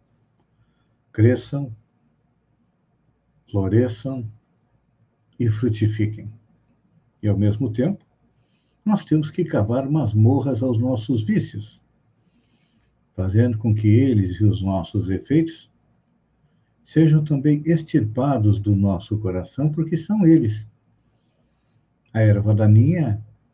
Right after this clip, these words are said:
que impede a nossa felicidade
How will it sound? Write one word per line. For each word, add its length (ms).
que 300
impede 640
a 140
nossa 380
felicidade 880